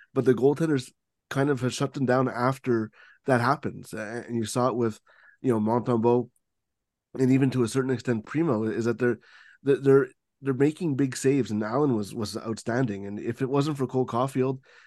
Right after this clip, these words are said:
and potentially Michael Matheson as well, who had a great month, uh, as, as the, one of the only veterans on the blue line after David Savard's injury, uh, you know, if it wasn't for those two, Jake Allen would, would easily be player of the month. But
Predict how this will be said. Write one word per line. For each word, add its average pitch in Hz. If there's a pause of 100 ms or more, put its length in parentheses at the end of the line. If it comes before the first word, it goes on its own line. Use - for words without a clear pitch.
(160)
and 123
potentially 127
Michael 120
Matheson 135
as 110
well, 117
who 127
had 113
a 110
great 117
month, 127 (640)
uh, 117
as, 117
as 107
the, 117
one 120
of 117
the 113
only 117
veterans 123
on 113
the 110
blue 113
line 127
after 113
David 110
Savard's 110
injury, 131 (600)
uh, 120 (480)
you 139
know, 113
if 120
it 135
wasn't 139
for 131
those 127
two, 113
Jake 110
Allen 113
would, 104
would 107 (520)
easily 127
be 107
player 110
of 104
the 104
month. 117
But 110